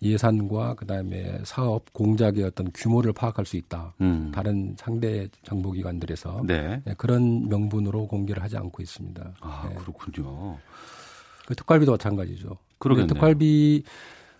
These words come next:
Speaker 1: 어, 예산, 정보기관 예산을 공개하지 않는 것은 뭐 전 세계 불문율입니다.
Speaker 2: 음.
Speaker 1: 예, 다만, 어, 내부 통제라든가 아니면 외부 기관의 어떤 국회라든가 이런 데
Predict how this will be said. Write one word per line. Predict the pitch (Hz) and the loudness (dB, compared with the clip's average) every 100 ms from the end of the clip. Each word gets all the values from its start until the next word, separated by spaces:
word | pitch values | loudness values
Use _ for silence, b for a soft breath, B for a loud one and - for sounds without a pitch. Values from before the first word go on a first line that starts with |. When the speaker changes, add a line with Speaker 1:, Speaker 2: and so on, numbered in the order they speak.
| B | B
Speaker 1:
어, | 110 113 113 | 0 2 4
예산, | 117 131 143 147 143 | 6 8 8 8 6
정보기관 | 120 127 147 143 | 4 6 8 8
예산을 | 127 123 127 | 8 8 4
공개하지 | - 123 131 | 4 4 6
않는 | 131 104 113 | 6 4 2
것은 | 123 110 120 123 117 104 | 2 0 0 0 0 0
뭐 | 104 101 | 0 0
전 | 120 | 0
세계 | 120 147 143 120 110 - - - | 2 2 4 2 -2 -6 -10 -4
불문율입니다. | 113 127 117 95 90 101 90 - | 2 4 4 2 -4 -6 -10 -4
Speaker 2:
음. | 90 80 76 76 | -2 0 -4 -6
Speaker 1:
예, | 92 90 | -8 -8
다만, | - 113 123 135 135 b b b b b | -2 2 2 2 -2 b b b b b
어, | 98 98 | -4 2
내부 | 113 139 143 | 8 8 6
통제라든가 | - 147 143 135 113 98 95 104 120 | 4 4 6 6 6 2 0 -2 -2
아니면 | - 104 101 | -2 0 2
외부 | 101 120 127 | 4 4 4
기관의 | 117 110 107 104 101 | 2 2 2 2 0
어떤 | 104 104 101 | -4 -4 -4
국회라든가 | 101 110 - 127 110 101 101 | -4 -6 2 4 4 2 0
이런 | 101 107 | 0 0
데 | 104 104 | 0 -4